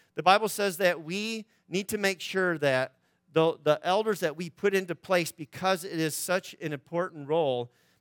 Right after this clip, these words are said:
in the health and the vitality and the protection of the family, that, that we need to make sure that our men and women that we put in, into eldership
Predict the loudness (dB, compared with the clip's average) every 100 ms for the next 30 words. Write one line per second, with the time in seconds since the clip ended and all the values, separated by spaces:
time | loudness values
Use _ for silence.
0 | _ -6 -6 -4 0 0 0 -8 _ -12
1 | -2 -2 -2 -4 -4 -2 -4 -6 -8 -14
2 | -10 -8 -8 -10 -10 -10 -10 -10 -6 -6
3 | -6 -10 -14 _ _ _ _ -2 -2 _
4 | _ 2 2 0 -4 -4 -6 -6 -4 -4
5 | -6 -6 -4 0 0 0 -4 _ _ _
6 | 0 2 0 0 0 0 -2 -2 -2 -4
7 | -8 -10 -8 -6 -6 -6 -12 -12 -8 -4
8 | -2 -2 -6 -8